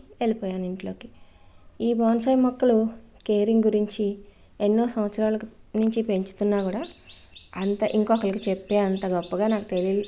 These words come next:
తెలియదు అనుకోండి, కానీ అయినా కూడా చక్కగా వచ్చాయి. ఈ, ఇదేంటంటే జివి చూడండి, నాకు ఒకసారి పైనుంచి అవి అలా గొ-, గొర్రెపిల్లలు వచ్చి పడేస్తే పడిపోయి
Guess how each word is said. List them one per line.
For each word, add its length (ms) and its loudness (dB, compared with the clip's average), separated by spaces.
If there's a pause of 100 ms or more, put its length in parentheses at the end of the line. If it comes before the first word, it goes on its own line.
తెలియదు 300 0
అనుకోండి, 480 -2
కానీ 360 -4 (180)
అయినా 260 -2
కూడా 240 -2 (800)
చక్కగా 420 0
వచ్చాయి. 340 -2 (580)
ఈ, 80 -4 (1040)
ఇదేంటంటే 680 2
జివి 340 4 (640)
చూడండి, 380 -2 (840)
నాకు 220 0 (240)
ఒకసారి 420 2 (340)
పైనుంచి 500 2 (260)
అవి 260 -4 (1160)
అలా 200 0 (220)
గొ-, 140 -4 (280)
గొర్రెపిల్లలు 460 4
వచ్చి 280 -4 (340)
పడేస్తే 420 0
పడిపోయి 520 -2